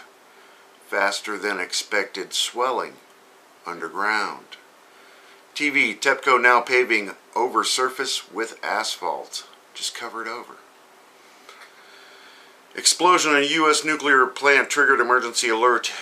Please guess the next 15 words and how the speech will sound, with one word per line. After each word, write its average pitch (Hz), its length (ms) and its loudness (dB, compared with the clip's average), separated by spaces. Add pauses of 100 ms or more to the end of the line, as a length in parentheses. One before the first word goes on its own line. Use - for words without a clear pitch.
It 104 80 -8
was 104 220 -4
a 95 60 -6
significant 123 680 -4
force 123 320 0
to 107 140 -10
damage 117 480 -2
permanent 139 360 -2
structures 117 540 -2
or 101 140 0
equipment 98 420 -6
within 101 320 -8
the 95 60 -8
protected 92 520 -8
area." 92 440 -2